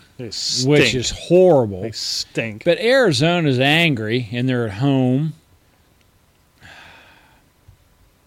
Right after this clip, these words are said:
Speaker 2: You got Carson Palmer. I, I gotta go Fitzgerald
Speaker 1: Yeah.
Speaker 2: very slightly, fifty-one forty-nine, fifty-two forty-eight, something like that.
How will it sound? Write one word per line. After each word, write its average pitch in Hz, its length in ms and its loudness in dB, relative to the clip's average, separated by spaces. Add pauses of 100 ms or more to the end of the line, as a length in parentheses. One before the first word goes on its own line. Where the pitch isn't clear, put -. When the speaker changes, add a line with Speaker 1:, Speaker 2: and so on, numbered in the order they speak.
(1300)
Speaker 2:
You 131 120 -10
got 143 220 -4
Carson 165 440 -2
Palmer. 151 720 -2
I, 98 800 -12
I 151 80 0
gotta 113 240 -2
go 113 220 -4
Fitzgerald 113 840 -6
Speaker 1:
Yeah. 131 180 -2
Speaker 2:
very 135 320 4
slightly, 127 720 0
fifty-one 135 760 -2
forty-nine, 131 1040 -2
fifty-two 131 540 -4
forty-eight, 123 680 0
something 123 280 -6
like 117 260 -4
that. 120 340 -2